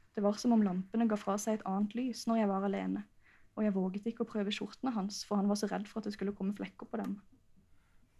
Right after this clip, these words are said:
I helgene tok han ofte bilen og besøkte foreldrene sine. Han hjalp faren med hugging av vinterveden eller moren med henting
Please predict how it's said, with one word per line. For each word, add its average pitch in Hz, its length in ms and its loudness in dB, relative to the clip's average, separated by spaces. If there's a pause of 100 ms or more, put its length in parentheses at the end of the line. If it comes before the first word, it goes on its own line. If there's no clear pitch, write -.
(720)
I 233 80 4
helgene 214 440 4
tok 247 180 0
han 202 100 4
ofte 196 240 -2
bilen 214 280 2
og 202 100 0
besøkte 196 340 -4
foreldrene 202 480 0
sine. 208 240 -4 (800)
Han 220 80 4
hjalp 190 240 0
faren 196 400 4
med 202 100 4
hugging 196 380 2
av 190 80 0
vinterveden 208 720 2
eller 202 160 4
moren 196 380 2
med 196 100 2
henting 190 320 0